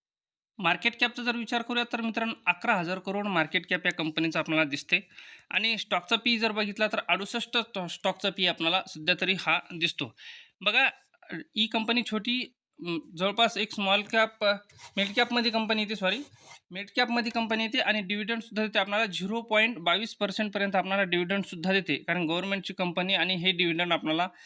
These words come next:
नंतर चांगल्या पद्धतीचा आपल्याला या डिव्हिडंडचा सुद्धा फायदा होऊ शकतो बऱ्याच दिवसाच्या नंतर. बघा, आरओसी बघितलं कंपनीचं तर जवळपास एकोणीस पर्सेंट पर्यंत दिसतं आणि आरओई बघितलं तर चौदा पर्सेंट पर्यंत आपल्याला ऑलरेडी दिसतो. आणि फेस व्हॅल्यू जर बघितलं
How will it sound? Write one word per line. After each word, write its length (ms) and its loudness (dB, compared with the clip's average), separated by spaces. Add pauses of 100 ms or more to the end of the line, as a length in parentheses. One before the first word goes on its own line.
(540)
नंतर 340 0 (300)
चांगल्या 260 0
पद्धतीचा 480 0
आपल्याला 300 2
या 80 6
डिव्हिडंडचा 460 0
सुद्धा 280 0 (120)
फायदा 220 -2
होऊ 240 -4
शकतो 300 -6
बऱ्याच 260 2
दिवसाच्या 340 -4
नंतर. 220 -6 (340)
बघा, 220 -10
आरओसी 360 0
बघितलं 340 -4
कंपनीचं 500 -4
तर 100 -4
जवळपास 420 -2
एकोणीस 400 -2
पर्सेंट 340 -4
पर्यंत 200 -4
दिसतं 200 -4
आणि 80 -4
आरओई 280 -2
बघितलं 400 -6
तर 60 -10 (100)
चौदा 240 -2
पर्सेंट 420 -6
पर्यंत 240 -4
आपल्याला 320 -4 (420)
ऑलरेडी 300 -6
दिसतो. 280 -10
आणि 180 -2
फेस 300 -4
व्हॅल्यू 200 -2
जर 120 -4
बघितलं 300 -4